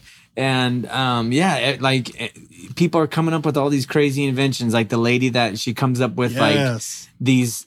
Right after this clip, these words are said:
Speaker 1: something like mag-, magnets, like, sewn in the hem of the dress, so a dress will
Speaker 2: Yeah.
Speaker 1: stay down, because
Speaker 2: Yeah.
Speaker 1: normally it's just gonna float up, you know? So there's all these cool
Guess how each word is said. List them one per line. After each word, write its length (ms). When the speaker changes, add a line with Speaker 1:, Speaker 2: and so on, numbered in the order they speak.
Speaker 1:
something 640
like 220
mag-, 520
magnets, 760
like, 160
sewn 460
in 100
the 100
hem 260
of 80
the 80
dress, 360
so 300
a 80
dress 280
will 160
Speaker 2:
Yeah. 20
Speaker 1:
stay 280
down, 440
because 380
Speaker 2:
Yeah. 60
Speaker 1:
normally 440
it's 100
just 180
gonna 200
float 340
up, 260
you 140
know? 220
So 160
there's 180
all 220
these 240
cool 640